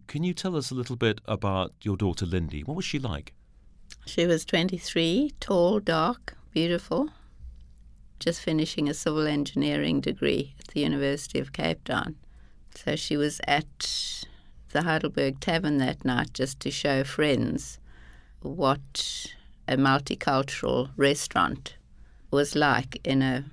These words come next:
Speaker 2: apartheid-governed state.
Speaker 1: And she was also herself a very vociferous opponent of apartheid.
Speaker 2: She was, in terms of the white friends,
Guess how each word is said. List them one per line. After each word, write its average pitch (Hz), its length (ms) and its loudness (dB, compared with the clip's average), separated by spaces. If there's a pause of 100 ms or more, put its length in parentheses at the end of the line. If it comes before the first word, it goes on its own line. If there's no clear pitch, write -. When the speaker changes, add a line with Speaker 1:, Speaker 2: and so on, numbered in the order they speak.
(140)
Speaker 2:
apartheid-governed 131 1200 -2
state. - 560 -4 (180)
Speaker 1:
And 120 260 0
she - 220 0
was 113 240 2
also 120 380 2
herself 101 500 2
a 92 60 -2
very 95 640 2
vociferous 98 540 0
opponent 107 440 0
of - 60 -16
apartheid. 73 540 -10 (560)
Speaker 2:
She - 180 0
was, 185 540 2
in 160 180 4
terms 165 580 2
of 143 520 0 (100)
the 156 300 0
white 156 800 2 (380)
friends, - 720 2